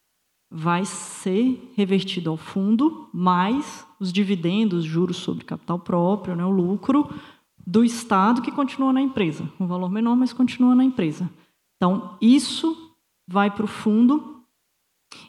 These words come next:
E aí, como é que vai funcionar? Só pra gente explicar, né? Quando a gente fizer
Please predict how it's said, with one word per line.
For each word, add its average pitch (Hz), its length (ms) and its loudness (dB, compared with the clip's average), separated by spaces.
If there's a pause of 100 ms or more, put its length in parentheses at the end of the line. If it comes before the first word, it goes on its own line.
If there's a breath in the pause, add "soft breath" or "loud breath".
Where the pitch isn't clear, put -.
E 202 100 0
aí, 233 400 6
como 240 180 6
é 254 80 6
que 240 120 -8
vai 240 600 0 (160)
funcionar? 240 760 0
Só 190 180 -8
pra 214 180 -8
gente 208 360 -6
explicar, 208 720 -6
né? 180 80 -2
Quando 202 200 -2
a 196 60 0
gente 214 260 0
fizer 180 480 -2